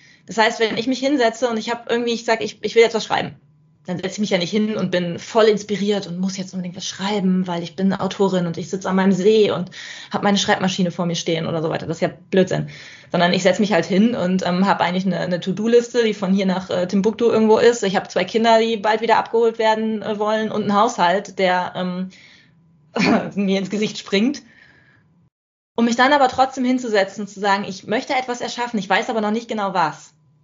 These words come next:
Und mit diesem ersten Wort anzufangen und das Vertrauen zu haben, dass mich das erste Wort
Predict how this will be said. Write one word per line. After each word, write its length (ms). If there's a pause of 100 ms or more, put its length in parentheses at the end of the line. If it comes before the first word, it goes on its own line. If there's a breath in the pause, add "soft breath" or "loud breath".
(180)
Und 60
mit 100
diesem 140
ersten 360
Wort 240
anzufangen 640
und 180
das 100
Vertrauen 580
zu 160
haben, 320
dass 140
mich 140
das 120
erste 460
Wort 400